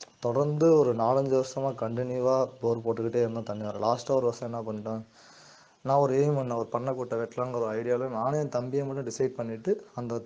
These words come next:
பண்ணைக்குட்டையை எய்ம் பண்ணி ஒரு போர் போட்டு வச்சோம். அது போரில் போடுவோம், தண்ணி வந்தா பார்ப்போம், இல்லைன்னு இது பண்ணிக்கலான்ட்டு அதை எய்ம் பண்ணி ஒரு போர் போட்டு வச்சோம். தண்ணி வரல, அதுல சுத்தமா தண்ணி வர கிடையாது. அது இல்லாம தெ-, அந்த சைடு இன்னொரு ஊத்து இருந்தது, அந்த ஊத்துலயும்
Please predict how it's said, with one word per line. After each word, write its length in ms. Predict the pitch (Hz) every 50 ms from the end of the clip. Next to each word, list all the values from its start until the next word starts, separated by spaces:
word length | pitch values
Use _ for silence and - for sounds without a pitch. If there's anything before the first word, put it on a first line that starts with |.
| - -
பண்ணைக்குட்டையை 520 | 127 131 147 165 160 151 143 143 135 123 120 127
எய்ம் 180 | 139 147 143
பண்ணி 180 | 139 135 139 143
ஒரு 220 | 139 139 117 104
போர் 280 | 101 113 123 123 117 -
போட்டு 280 | - 110 104 107 107
வச்சோம். 220 | 101 - 139 151 -
அது 180 | - 123 113
போரில் 380 | 110 113 135 143 139 135 - -
போடுவோம், 340 | 123 131 151 151 160 170 -
தண்ணி 240 | - 117 123 139 147
வந்தா 240 | 143 143 139 143
பார்ப்போம், 340 | 135 139 131 131 143 143 131
இல்லைன்னு 180 | 131 135 139 135 139 - - _ -
இது 200 | 127 120 120 120
பண்ணிக்கலான்ட்டு 380 | 113 113 113 113 110 135 165 151
அதை 380 | 123 117 113 110 107 113 123
எய்ம் 180 | 139 151 156 151
பண்ணி 300 | 151 147 170 214 - - - - - - - - - - - - - _ -
ஒரு 160 | 127 120 117
போர் 260 | 107 117 131 131 123
போட்டு 280 | 120 117 117 - 113 113
வச்சோம். 200 | 110 - 143 151
தண்ணி 260 | - 117 113 117 117
வரல, 240 | 104 104 104 113 117
அதுல 220 | 120 113 104 107
சுத்தமா 440 | 101 - 120 117 120 - 160 147 147
தண்ணி 200 | 127 120 113 117
வர 160 | 113 104 101
கிடையாது. 340 | 101 101 95 98 98 98 - - - - _ _ _ _ - - - - - - - - - _ _
அது 180 | - - 135 139
இல்லாம 240 | 143 147 151 160 151
தெ-, 240 | 135 - - 131
அந்த 300 | 127 131 131 135 131 135 - -
சைடு 200 | 143 151 156 165
இன்னொரு 360 | 156 147 147 160 160 147 147
ஊத்து 220 | 147 147 147 -
இருந்தது, 380 | 135 113 110 107 104 104 104 - - - - -
அந்த 240 | - 113 127 131 139
ஊத்துலயும் 460 | 139 139 139 139 139 147 165 185 185